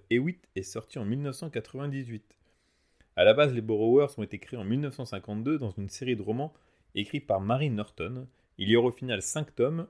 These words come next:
et dont le dernier sortira en mille neuf cent quatre-vingt-deux. Le film Petit Monde de Borrowers, c'est déjà la troisième adaptation live après deux téléfilms en soixante-dix, en soixante-treize et quatre-vingt-douze pour la N B C ou encore la B B C.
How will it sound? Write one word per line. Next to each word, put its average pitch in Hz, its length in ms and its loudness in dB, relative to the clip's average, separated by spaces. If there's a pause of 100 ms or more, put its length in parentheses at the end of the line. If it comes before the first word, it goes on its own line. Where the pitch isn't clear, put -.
(120)
et 98 80 -4
dont 98 160 -6
le 95 100 -4
dernier 117 340 -4
sortira 117 420 -8
en 98 60 -4
mille 110 140 -4
neuf 123 140 -6
cent 151 120 -4
quatre-vingt-deux. 113 520 -4 (680)
Le 104 140 2
film 131 280 -2
Petit 123 180 -4
Monde 131 240 0
de 113 60 4
Borrowers, 110 540 4
c'est 95 280 -14
déjà 113 220 0
la 92 100 0
troisième 135 560 0
adaptation 104 580 -4
live 117 380 2
après 95 260 -2
deux 120 180 0
téléfilms 131 600 0 (420)
en 87 100 -4
soixante-dix, 123 800 -2
en 104 120 -2
soixante-treize 127 580 0
et 98 60 2
quatre-vingt-douze 120 640 2
pour 101 180 6
la 92 160 8
N 120 140 0
B 107 100 -6
C 156 400 -4
ou 101 80 -2
encore 117 200 2
la 101 80 6
B 107 120 -2
B 101 80 -6
C. - 200 -14